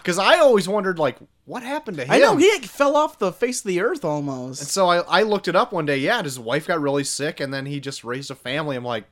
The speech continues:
Speaker 1: I can't argue with that.
Speaker 2: No shit.
Speaker 1: You gotta do what you gotta do.
Speaker 2: Oh, yeah. Love
Speaker 1: So
Speaker 2: me some Rick Moranis.
Speaker 1: Yeah, that'd be cool to see him come back.
Speaker 2: Yeah. Maybe do something that's not Strange Brew two.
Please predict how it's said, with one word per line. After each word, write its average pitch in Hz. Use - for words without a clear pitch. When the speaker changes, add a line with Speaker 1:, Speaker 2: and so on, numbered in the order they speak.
Speaker 1:
I -
can't 123
argue 117
with 101
that. 139
Speaker 2:
No 202
shit. 196
Speaker 1:
You -
gotta 127
do 147
what 151
you 143
gotta 160
do. 170
Speaker 2:
Oh, -
yeah. 131
Love 143
Speaker 1:
So 123
Speaker 2:
me 110
some 147
Rick 139
Moranis. 117
Speaker 1:
Yeah, 175
that'd 175
be 254
cool 285
to 285
see 311
him 320
come 330
back. 330
Speaker 2:
Yeah. 190
Maybe 220
do 285
something 277
that's 262
not 294
Strange 196
Brew 165
two. 151